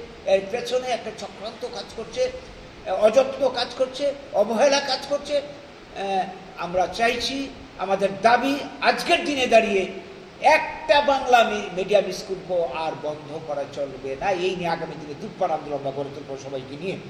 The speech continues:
ছ নম্বর, বিদ্যালয় স্তর থেকে শুরু করে বিশ্ববিদ্যালয় স্তর পর্যন্ত বাংলা সাবজেক্ট টিচার ফাঁকা, পদগুলি ফাঁকা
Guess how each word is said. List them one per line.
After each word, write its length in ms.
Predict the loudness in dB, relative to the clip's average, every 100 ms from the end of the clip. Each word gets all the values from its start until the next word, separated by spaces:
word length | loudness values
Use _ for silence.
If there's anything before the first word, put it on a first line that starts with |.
| -16 -18 -20 -20 -20 2
ছ 80 | 6
নম্বর, 360 | 6 4 0 0 -10 -16 -18 -18 -18 -6
বিদ্যালয় 600 | -6 4 6 8 6 2 -6 -12
স্তর 300 | -12 -4 -4 -4
থেকে 160 | -8
শুরু 340 | -8 -8 -6 2
করে 160 | 2 2
বিশ্ববিদ্যালয় 640 | -2 -4 -4 -2 -2 -2
স্তর 240 | -4 -4 -4
পর্যন্ত 440 | -6 -6 -8 -2 -2 0
বাংলা 300 | -4 0 -2
সাবজেক্ট 460 | -2 -8 -6 -8 -8
টিচার 340 | -12 2 2 2 -6 -14 -16 -18 -20 -20 -4
ফাঁকা, 300 | -4 0 -2 -4 -2
পদগুলি 340 | 0 0 -6 -6
ফাঁকা 220 | -4 -4